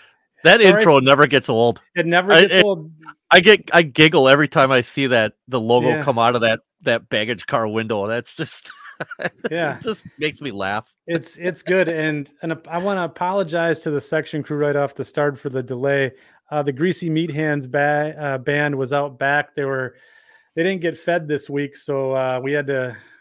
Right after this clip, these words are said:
Speaker 2: we had to bring in the buffet for 'em. So they're out back having a sandwich right now, but, um, we're,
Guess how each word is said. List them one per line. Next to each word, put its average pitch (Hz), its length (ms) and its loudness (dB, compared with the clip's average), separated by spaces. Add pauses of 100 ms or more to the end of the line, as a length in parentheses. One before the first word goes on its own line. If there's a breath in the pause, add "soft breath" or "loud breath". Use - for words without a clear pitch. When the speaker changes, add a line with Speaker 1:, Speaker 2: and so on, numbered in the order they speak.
Speaker 2:
we 147 100 -8
had 143 120 -6
to 135 80 -2
bring 143 200 -4
in 135 100 -6
the 123 80 -10
buffet 127 440 -8
for 123 280 -8
'em. 120 100 -12
So 139 120 -10
they're 170 180 -2
out 160 220 -2
back 143 280 -4
having 131 260 -8
a 110 40 -12
sandwich 135 460 -8
right 127 200 -6
now, 123 240 -8
but, 127 280 -4 (500)
um, 131 480 -4
we're, 151 320 -2